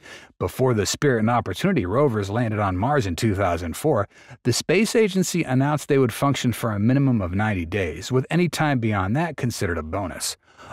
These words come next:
Ultimately, Spirit remained at work for six years, an Opportunity for fifteen. Europa Clipper is built for similar longevity. The main body of the spacecraft is five meters tall, but when its power-generating solar panels are extended, it stretches thirty meters,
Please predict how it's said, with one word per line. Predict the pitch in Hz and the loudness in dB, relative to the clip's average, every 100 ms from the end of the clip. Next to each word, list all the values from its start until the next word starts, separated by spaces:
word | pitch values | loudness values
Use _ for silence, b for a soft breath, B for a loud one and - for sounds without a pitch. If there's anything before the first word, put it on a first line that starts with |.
| - - | -10 0
Ultimately, | 147 202 226 214 220 - | 2 4 2 4 4 2
Spirit | - - - 294 196 | -2 -4 4 4 6
remained | - 131 139 135 | 4 4 6 4
at | 117 104 | 2 0
work | 123 117 | 0 0
for | - 92 | -4 -4
six | - - 196 - 160 | -4 2 0 2 0
years, | 123 90 90 | 2 2 2
an | 127 | 2
Opportunity | 151 139 - 170 180 190 | 2 0 2 2 2 0
for | - 73 | -2 -6
fifteen. | - 107 - 135 151 73 - B B B B | 0 -2 0 0 2 -2 -14 B B B B
Europa | 131 139 202 214 214 | 2 6 4 4 0
Clipper | - 156 143 | 2 2 2
is | - 120 | 2 0
built | - 110 98 | 2 -2 0
for | 110 | -4
similar | - 135 98 80 82 | 0 0 0 -2 -4
longevity. | 78 78 80 82 78 - _ _ b b b _ | -4 -4 -6 -6 -14 -20 _ _ b b b _
The | 123 | 2
main | 147 254 240 | 4 4 4
body | 156 143 143 | 4 4 4
of | 123 | 4
the | 110 | 2
spacecraft | - - 101 92 - 80 - - | -2 0 0 0 -2 -2 -2 0
is | 135 - | 0 2
five | 156 151 | 0 0
meters | 143 127 107 - | 2 2 2 0
tall, | - 123 82 95 | -2 -2 -2 2
but | 147 160 | 0 2
when | 151 | 2
its | 156 - | 2 2
power-generating | 147 175 196 143 151 151 147 143 | 0 2 4 4 4 4 4 4
solar | - 127 143 | 2 2 2
panels | 143 143 147 120 | 2 2 4 2
are | 107 | -2
extended, | 90 - 123 131 - | -4 -2 0 0 0
it | 143 | -4
stretches | - 156 156 120 - | -2 -2 0 0 -2
thirty | - 139 113 | 0 2 2
meters, | 90 110 - - - | 0 -2 -2 -8 -12